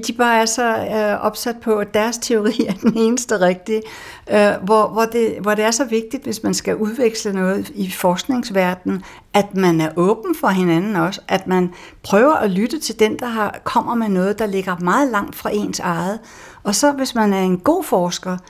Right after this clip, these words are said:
så får, tager man, lader man sig inspirere og tager noget af den andens ind i sit eget, og laver nogle udvekslinger. Altså, forskere mødes jo over hele verden og, og tænker sammen.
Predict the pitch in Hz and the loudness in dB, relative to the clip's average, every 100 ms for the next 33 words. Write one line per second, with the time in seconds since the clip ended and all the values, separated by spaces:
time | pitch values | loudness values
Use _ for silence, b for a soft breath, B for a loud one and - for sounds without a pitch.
0 | B - - 269 - - 302 - - 269 | B -12 -8 -8 -8 -2 -2 -2 -2 2
1 | 247 226 214 - _ - 202 208 202 190 | 2 0 -2 -6 _ -6 0 2 2 2
2 | 185 190 180 - 180 202 240 247 - 208 | 0 -2 -4 -4 -4 -4 -4 -4 -4 -2
3 | 190 226 226 196 160 170 233 - 226 226 | -2 -2 -4 -4 -2 -2 -2 -4 -4 -4
4 | 226 - 185 175 180 214 - 190 - B | -6 -8 -6 -4 -4 -4 -4 -6 -8 B
5 | B 180 180 233 240 202 226 233 240 214 | B 2 4 4 2 0 0 0 0 -4
6 | - 208 190 196 196 B B B B - | -4 -4 -2 -4 -6 B B B B -6
7 | 196 202 190 175 - - 240 - - 277 | -2 0 0 -2 -2 0 2 2 2 2
8 | 202 - 196 202 226 269 226 190 - 196 | 2 0 0 2 0 0 2 2 2 -2
9 | 208 240 170 156 180 254 - 185 180 B | -2 -2 -2 -2 -4 -8 -4 -4 -4 B
10 | B B - 185 - 214 208 202 202 - | B B -6 -4 -2 0 0 0 0 0
11 | 240 233 - 254 | 0 0 -2 -4